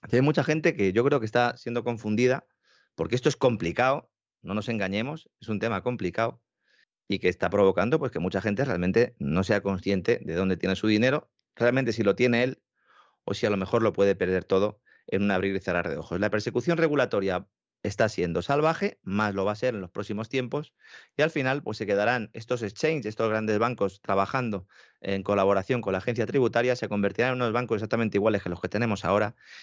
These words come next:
y con eso irán consiguiendo que el público masivamente vaya saliendo del Bitcoin, vaya saliendo de Ethereum para irse a las nuevas divisas digitales, a ese euro digital, a ese yuan digital, a ese dólar digital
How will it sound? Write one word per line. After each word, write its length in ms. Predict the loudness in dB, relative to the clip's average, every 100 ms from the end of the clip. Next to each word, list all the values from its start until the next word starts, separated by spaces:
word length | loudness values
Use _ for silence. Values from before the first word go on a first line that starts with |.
| -20 _
y 300 | 4 4 2 0
con 180 | 2
eso 360 | 2 2 0 0
irán 400 | -2 0 -2 -4
consiguiendo 920 | -4 -2 -2 -2 0 0 2 0 -2 _ _ _ _
que 100 | -2
el 120 | -2
público 480 | 2 2 4 2 2
masivamente 720 | 0 -2 -2 0 -2 0 -2 -2
vaya 380 | 0 2 2 0
saliendo 600 | 0 0 2 0 2 0
del 100 | 2
Bitcoin, 500 | -2 0 0 0 -6
vaya 220 | -2 -2 -2
saliendo 340 | -4 -4 -2
de 60 | -2
Ethereum 380 | -2 0 0 2
para 240 | 2 4
irse 200 | 2 0
a 20 |
las 120 | -2 -2
nuevas 240 | 0 0
divisas 440 | -2 -4 -8 -12 -16 -20 _
digitales, 560 | -6 -2 0 0 0 -4
a 60 |
ese 160 | -6 -4
euro 120 | 0
digital, 560 | 0 -2 0 2 0 -4 -18 -20
a 160 | -6 -4
ese 200 | -2 0
yuan 220 | 2 2
digital, 480 | 0 -4 0 0 0
a 160 | -2 -2
ese 340 | -2 2 2
dólar 260 | 4 4 2
digital 480 | 0 0 0 0